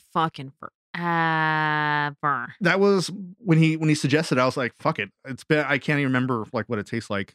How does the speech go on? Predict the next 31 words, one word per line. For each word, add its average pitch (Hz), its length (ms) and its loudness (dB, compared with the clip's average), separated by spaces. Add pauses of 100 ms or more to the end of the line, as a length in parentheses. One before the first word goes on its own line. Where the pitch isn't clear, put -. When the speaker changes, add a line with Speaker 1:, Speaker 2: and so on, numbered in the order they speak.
(140)
Speaker 1:
Yeah. 165 300 2
Speaker 2:
It's 175 120 -12
been 104 400 -6
a 101 80 -8
while. 101 320 -2 (380)
Speaker 1:
But 202 360 2 (760)
both 233 280 2
need 359 120 0
to 285 80 0
be 247 100 2
on 240 140 4
this. - 340 -4 (140)
We 254 160 2
live 370 260 4
by 196 140 4
Speaker 2:
Also, 175 220 2
Speaker 1:
each - 40 4
other. 156 380 -2
We 175 100 -6
Speaker 2:
but, 156 200 2
Speaker 1:
need - 80 -20 (760)
Speaker 2:
okay, 131 220 -6 (160)
his 131 140 -4
son 175 200 2
Gabe, 123 340 2 (240)
Speaker 1:
Mm-hmm. 214 380 0 (200)
Speaker 2:
fucking 180 640 -2 (200)
taller 156 340 0
than 113 160 -4
me 101 120 -6
now. 95 340 -6